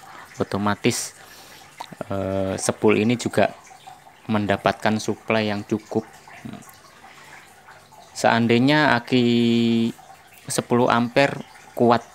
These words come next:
satu jam, ini mampu tiga jam, ya, kalau aki segede gini. Kalau aki sepuluh ampere kuat tiga jam, otomatis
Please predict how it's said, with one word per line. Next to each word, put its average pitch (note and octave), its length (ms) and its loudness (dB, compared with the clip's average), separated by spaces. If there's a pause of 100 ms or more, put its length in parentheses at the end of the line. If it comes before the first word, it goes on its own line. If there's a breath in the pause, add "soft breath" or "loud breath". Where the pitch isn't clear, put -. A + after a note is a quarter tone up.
(140)
satu - 480 -4
jam, B2+ 320 2
ini B2+ 320 0
mampu A2+ 400 -2
tiga - 320 -8
jam, G2+ 400 -4
ya, F#2 160 -12
kalau F#2 240 -8
aki - 240 -12
segede - 480 -10
gini. G2 280 -12 (920 loud breath)
Kalau A2 320 4
aki A2 800 0 (160)
sepuluh G#2+ 400 0
ampere A2 320 -2
kuat A2 240 2
tiga C3+ 240 2
jam, A#2 320 2
otomatis B2+ 640 -2